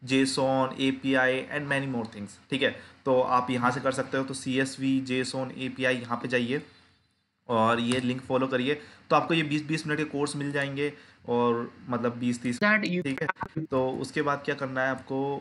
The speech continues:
Speaker 1: ओके, मैंने कितना टाइम दे रखा था इसको, सीएसवी के लिए टू डेज, जेसन के लिए टू डेज, फैचिंग डेटा के लिए और वेदर डेटा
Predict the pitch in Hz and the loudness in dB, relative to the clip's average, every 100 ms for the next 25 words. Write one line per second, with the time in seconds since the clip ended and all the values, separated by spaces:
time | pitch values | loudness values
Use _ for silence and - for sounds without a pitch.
0 | - 123 117 117 - 123 131 135 131 - | -8 -4 -4 -6 -8 -4 -2 -4 -6 -16
1 | - 117 120 131 131 139 147 139 143 139 | -16 -4 -2 -2 -4 -2 0 0 0 2
2 | 135 135 135 135 - 143 139 - - _ | 0 0 0 -2 -2 -6 -6 -12 -20 _
3 | - 135 131 131 147 143 135 139 143 147 | -6 0 0 0 -6 -4 -2 -2 -2 -2
4 | 139 139 143 131 123 123 135 135 135 135 | 0 0 0 0 -2 -2 -4 -2 -2 -2
5 | 135 127 131 135 131 120 113 127 123 120 | -2 -2 0 -2 -2 -4 -4 -4 -2 -2
6 | 120 120 117 120 120 - 113 110 110 117 | -2 -2 -2 0 -2 -2 -4 0 0 0
7 | 110 110 117 | -2 -2 -4